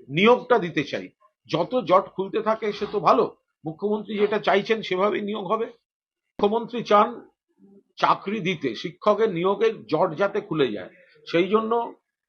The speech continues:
রাজ্য সরকার, মাননীয় মুখ্যমন্ত্রী, শিক্ষামন্ত্রী, শিক্ষা দপ্তর এবং যে স-, স্বশাসিত সংস্থাগুলি রয়েছে, তারা প্রত্যেকেই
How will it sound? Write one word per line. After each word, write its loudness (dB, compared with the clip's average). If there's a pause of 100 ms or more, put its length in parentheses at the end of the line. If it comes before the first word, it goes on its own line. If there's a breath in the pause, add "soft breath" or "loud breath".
(200)
রাজ্য 2
সরকার, 4 (240)
মাননীয় 2
মুখ্যমন্ত্রী, 0 (500)
শিক্ষামন্ত্রী, 0
শিক্ষা 0
দপ্তর 2
এবং 4 (420)
যে 0 (120)
স-, -2
স্বশাসিত 0 (120)
সংস্থাগুলি 0
রয়েছে, 0
তারা 2
প্রত্যেকেই -2